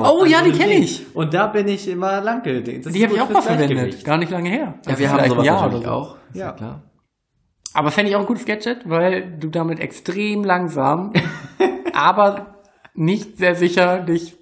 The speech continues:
Speaker 1: fortbewegen kannst.
Speaker 2: Und
Speaker 1: weiß ich ehrlich gesagt nicht, warum.
Speaker 3: Da, Pedalo.
Speaker 1: Ja, genau die. Ah, das ist ein, das ist
Speaker 3: Gleichgewichtstraining
Speaker 1: deren
Speaker 3: für Kinder.
Speaker 1: Branding, die heißen so.
Speaker 2: Ich
Speaker 1: Krass.
Speaker 2: hoffe
Speaker 3: Die heißen so.
Speaker 2: von ganzem Herzen, dass die Dinger niemanden reich gemacht haben.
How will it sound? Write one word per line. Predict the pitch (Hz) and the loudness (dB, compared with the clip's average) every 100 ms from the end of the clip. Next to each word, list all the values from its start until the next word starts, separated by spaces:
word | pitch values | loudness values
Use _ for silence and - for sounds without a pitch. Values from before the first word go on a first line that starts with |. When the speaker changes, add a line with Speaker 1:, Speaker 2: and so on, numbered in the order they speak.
| _ | _
Speaker 1:
fortbewegen | 156 143 123 117 | -2 -2 -4 -6
kannst. | 131 185 - _ _ - - | -6 -10 -12 _ _ -20 -8
Speaker 2:
Und | 135 127 | -6 -4
Speaker 1:
weiß | 131 135 | -4 -6
ich | 135 | -6
ehrlich | 143 123 | -6 -6
gesagt | 131 131 | -6 -6
nicht, | 143 - | -4 -2
warum. | 135 | 0
Speaker 3:
Da, | 190 190 - - | 0 -2 -8 -18
Pedalo. | 123 123 113 - - _ _ _ _ | -8 -4 -4 -6 -14 _ _ _ _
Speaker 1:
Ja, | 226 233 | 0 2
genau | 233 190 | 2 0
die. | 160 160 - _ _ _ _ - | -2 -8 -14 _ _ _ _ -4
Ah, | 123 | -2
das | - | -2
ist | 139 | -6
ein, | - | -6
das | 135 | -6
ist | 127 | -2
Speaker 3:
Gleichgewichtstraining | 147 156 113 101 - 143 131 | 0 0 0 -2 -2 2 2
Speaker 1:
deren | 127 | 2
Speaker 3:
für | - | 0
Kinder. | 120 | 0
Speaker 1:
Branding, | 180 135 113 - | 0 -2 -6 -8
die | 143 | -8
heißen | 160 135 120 | -6 -6 -8
so. | |
Speaker 2:
Ich | 110 127 | -6 0
Speaker 1:
Krass. | 170 | 2
Speaker 2:
hoffe | 185 202 | 2 2
Speaker 3:
Die | |
heißen | 185 107 | 0 -2
so. | 98 | -10
Speaker 2:
von | - 139 139 139 | -4 -2 -2 -2
ganzem | 147 170 175 | -2 0 0
Herzen, | 151 143 143 156 156 | 0 0 -2 -4 -4
dass | 139 113 | -2 -2
die | - 143 | -2 -2
Dinger | 151 147 131 | 0 2 2
niemanden | 123 127 120 113 | 2 2 2 0
reich | 95 90 | -2 -4
gemacht | - 85 85 - | -8 -8 -8 -10
haben. | - | -16